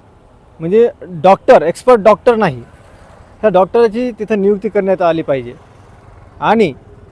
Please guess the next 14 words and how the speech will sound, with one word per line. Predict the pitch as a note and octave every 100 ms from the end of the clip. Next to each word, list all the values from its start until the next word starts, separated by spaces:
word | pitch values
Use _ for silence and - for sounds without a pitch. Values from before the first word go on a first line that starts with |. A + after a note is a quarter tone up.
| -
तिसरी | F#3+ C4+
गोष्ट | B3 A3+ A#3
अशी | G#3+ - A#3
आहे | G#3 A3
की | G3+ A#3 A#3+ - _ _ _ -
परभणीमध्ये | F3 G3+ A#3+ A#3+
जो | A3 A#3+ A3 _ F3+
बंद | D#3+ D3 F3+ G3+
पडलेला | G#3+ G#3+ G#3+
जो | G3
कत्तलखाना | - - A#3 A3+ F#3+ F3+
आहे, | C#3+ C#3 E3+
त्या | G3 G3 -
कत्तलखाना | E3 - A#3+ - - D#3 E3+ F#3+